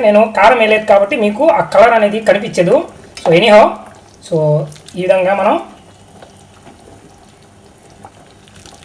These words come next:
కోడిగుడ్డు పులుసు అంటాం. So హ్యాపీగా మీరు సూపర్ అంటే సూపర్ ఉండేది,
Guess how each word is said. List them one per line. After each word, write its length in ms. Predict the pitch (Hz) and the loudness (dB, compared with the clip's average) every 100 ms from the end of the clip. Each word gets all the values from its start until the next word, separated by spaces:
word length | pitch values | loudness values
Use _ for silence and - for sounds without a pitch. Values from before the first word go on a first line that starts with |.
| - _ - _ - - - _ _ _ - - - - - - - | -20 _ -20 _ -20 -20 -20 _ _ _ -20 -20 -20 -20 -20 -20 -2
కోడిగుడ్డు 560 | 208 214 196 185 175 269 | 0 0 0 -4 -2 -2
పులుసు 240 | - 220 220 | -2 -2 0
అంటాం. 240 | 185 175 254 349 - - - | 0 0 -2 -6 -16 -20 -12
So 80 | 160 151 151 | -6 -4 -2
హ్యాపీగా 340 | 170 208 202 180 | -4 -4 -4 -2
మీరు 160 | 180 302 - - - - - - - - | 0 -2 -4 -16 -20 -20 -20 -20 -20 -12
సూపర్ 340 | 226 262 254 220 | -10 -4 0 2
అంటే 120 | 262 | 2
సూపర్ 240 | 240 208 202 | -2 -2 0
ఉండేది, 240 | 196 202 | 0 -4